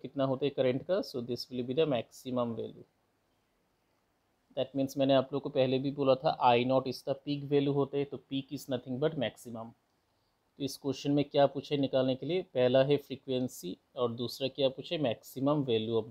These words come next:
the current। तो maximum value कितना होगा? हंड्रेड ampere and frequency will be, after solving you will get the value। ठीक है, तो ये कुछ क्वेश्चंस था जो हम लोग डिस्कस किया।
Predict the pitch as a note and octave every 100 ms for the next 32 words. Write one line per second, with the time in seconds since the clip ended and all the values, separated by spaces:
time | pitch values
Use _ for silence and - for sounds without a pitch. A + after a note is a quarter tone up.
0 | D#3 D3+ G#2+ G2 F#2+ - _ _ _ _
1 | _ _ _ C3+ A#2+ G#2+ - C3+ C3+ C#3
2 | C#3 C#3+ C#3 C#3 C#3 C#3 C#3 B2+ B2 C#3
3 | C#3 C3 C#3 D3+ D#3+ C#3 A#2 - - C3
4 | - B2 B2 C3+ B2 A2+ D#3+ A3 _ _
5 | _ _ _ - A#2+ - B2+ - A#2+ A#2
6 | D#3+ C#3+ G#2+ A2 A2 A2+ B2 G#2 G2+ G#2+
7 | _ _ _ _ _ _ _ _ _ _
8 | _ _ _ _ _ _ C3+ A#3 C4 _
9 | _ _ A#2+ A#2 B2 C3 B2+ C3+ - -
10 | B2 - B2+ - C3 B2+ B2 B2 B2 B2
11 | - B2+ A#2 - E3